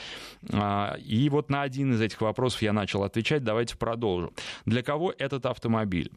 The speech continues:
М, думаю, что в большей, по большей части не для того, чтобы залезать на нём в грязь, а для того, чтобы просто нормально ездить,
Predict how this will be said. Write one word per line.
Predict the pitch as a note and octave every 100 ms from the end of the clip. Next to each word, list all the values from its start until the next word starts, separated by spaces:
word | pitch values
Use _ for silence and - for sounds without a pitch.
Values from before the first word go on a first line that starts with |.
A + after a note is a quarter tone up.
| -
М, | - A#2 A2+
думаю, | B2 G3 G3 F3
что | - D3
в | A#2+
большей, | A#2 F3+ - C#3+
по | - A#2+
большей | D#3+ D#3 C#3
части | C#3 A#2+ B2
не | A#2+ C3+
для | B2 A2
того, | A2+ G#2+ G#2
чтобы | - F2+ E2+ F2 E2 -
залезать | G2 G#2 G2+ G2
на | G2+ G2
нём | G#2 G#2
в | G2+
грязь, | B2 D#3+ F#3+ F#3 - -
а | G#2 B2 D3
для | A#2+ A#2
того, | A#2 A#2+ D3
чтобы | B2 A2
просто | A2 C3+ C#3 A#2
нормально | A#2 A#2+ A#2 A#2+
ездить, | B2+ E3+ G3+ D#3